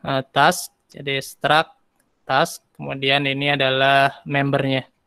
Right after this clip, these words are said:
Ada P I D, proses I D, kemudian state, yang tadi I D, state, kemudian jatah waktunya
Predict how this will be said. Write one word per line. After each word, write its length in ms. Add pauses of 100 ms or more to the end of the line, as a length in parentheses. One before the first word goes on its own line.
(580)
Ada 240
P 80
I 240
D, 80 (320)
proses 320
I 240
D, 480
kemudian 400
state, 640
yang 80
tadi 400 (1400)
I 160
D, 240
state, 560 (320)
kemudian 720
jatah 320
waktunya 880